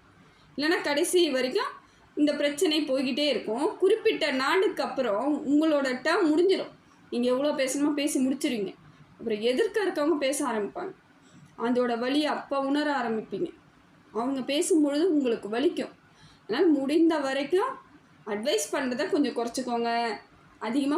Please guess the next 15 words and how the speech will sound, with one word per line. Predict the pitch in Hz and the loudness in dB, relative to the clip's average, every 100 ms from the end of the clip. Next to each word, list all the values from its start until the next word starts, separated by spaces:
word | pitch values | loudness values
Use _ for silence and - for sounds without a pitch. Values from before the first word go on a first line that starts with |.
| 302 | 0
கோவப்படுறதை | 247 269 254 233 226 302 | -2 -2 -2 -2 -2 -2
குறைச்சிக்கோங்க. | 233 - - 196 185 - - - - - _ _ _ - | -4 -6 -6 -4 -4 -6 -14 -20 -20 -20 _ _ _ -8
இப்ப | 240 262 | -2 0
இருக்க | 262 302 381 403 294 | 0 0 0 -2 -2
சூழ்நிலையில | - 302 320 330 269 285 370 240 | -4 2 4 4 2 0 0 2
அமைதி | 269 349 415 370 | 2 4 4 2
ரொம்ப | 269 269 302 330 | 2 4 4 4
முக்கியங்க | 285 254 285 262 233 | 2 0 -2 -2 -2
உங்களுக்கு. | 226 226 - 214 - _ _ - | -2 -4 -6 -10 -14 _ _ -6
ஏன்னா | 262 302 269 | -2 0 0
உடல் | 262 269 370 440 | 0 0 2 2
பாதிப்புகள் | 320 294 254 - 285 - 285 302 | 2 2 0 -2 -4 -4 -2 0
ஏற்படுவதற்கான | 254 254 269 247 233 220 233 240 269 | 0 -2 -2 -2 -2 -4 -2 -2 -2
வாய்ப்புகளும் | 240 233 233 247 247 226 | -2 -2 -2 -2 -2 -2
இருக்கு. | 190 | -4